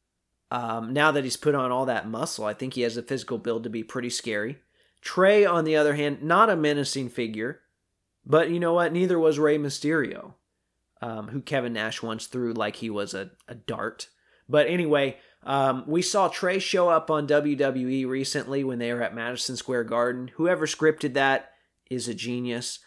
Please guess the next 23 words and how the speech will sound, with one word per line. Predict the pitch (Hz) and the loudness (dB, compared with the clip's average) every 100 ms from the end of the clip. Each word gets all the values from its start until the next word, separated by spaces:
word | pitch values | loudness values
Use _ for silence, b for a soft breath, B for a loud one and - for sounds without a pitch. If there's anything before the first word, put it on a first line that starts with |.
| b b b _ | b b b _
Uh, | 123 110 | -12 -10
so | - 127 | -4 -2
obviously | 113 123 117 123 | 0 -2 -4 -6
he | 123 | -4
was | 123 113 | -4 -4
playing | - 139 120 | -4 -2 -2
the | 117 | -6
heel | - 185 165 | -2 2 4
there. | 151 147 147 143 b b b _ _ _ | 4 4 2 0 b b b _ _ _
You | 156 | -4
know, | 135 | -2
in | 151 | -2
the | 147 | 4
right | 160 190 | 6 6
setting, | - 190 180 175 | 4 4 4 0
he | 151 | 0
could | 185 165 | -2 2
be | 180 | 0
a | 175 | 0
heel | 214 226 | 0 -2
then. | 156 - - _ _ _ _ _ _ - | -2 -10 -14 _ _ _ _ _ _ -2
Uh, | 127 123 | 0 0
Kyrie, | - 185 202 185 175 185 185 185 180 | -2 4 4 6 2 2 2 0 -4